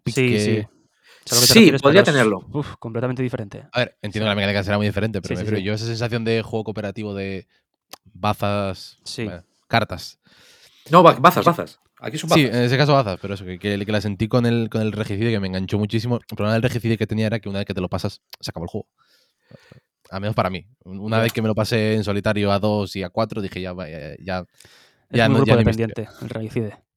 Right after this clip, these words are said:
Speaker 1: Una vez que te lo puedes pasar,
Speaker 3: Aquí
Speaker 1: una vez que te lo pasas con el mismo grupo, es lo que tú dices, muere. Pero si vas cambiando de gente y poco a poco tal, pues eso también mola, ¿no? Pero
Speaker 3: Claro.
Speaker 1: es una genialidad también, ¿eh? O sea, eso es fan-, buf,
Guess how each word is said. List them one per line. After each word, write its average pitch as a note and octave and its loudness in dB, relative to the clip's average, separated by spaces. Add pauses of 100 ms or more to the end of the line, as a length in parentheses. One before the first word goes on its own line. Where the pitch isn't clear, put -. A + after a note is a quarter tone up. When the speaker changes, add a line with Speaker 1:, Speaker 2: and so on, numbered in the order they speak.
(320)
Speaker 1:
Una B2+ -6
vez C3+ 2
que - 2
te C3+ -2
lo B2 0
puedes C3+ 4
pasar, C#3 6
Speaker 3:
Aquí A#2+ 0 (560)
Speaker 1:
una - -4
vez - 2
que F3 2
te D#3+ 4
lo D3+ 0
pasas D3+ 0
con D3+ -2
el C#3+ -2
mismo C3+ -2
grupo, D#3+ -2 (220)
es B2 -10
lo A#2+ -4
que A#2 -2
tú B2 -2
dices, A2 -6
muere. A2+ -2 (320)
Pero A#2 2
si B2+ -2
vas B2 0
cambiando C3+ 0
de C3 2
gente C3 0
y B2 0
poco B2 -2
a - -2
poco B2 0
tal, A#2+ -4
pues - -8
eso A2 -12
también A2 -8
mola, A2 -2
¿no? G#2 -12 (960)
Pero G#2 2
Speaker 3:
Claro. G#2 2
Speaker 1:
es G#2 -4
una A2 -2
genialidad A#2 -2
también, G#2+ -4
¿eh? C#3+ -8
O - -20
sea, G2+ -10
eso G#2+ -10
es - -10
fan-, G#2+ -10
buf, C#3+ -2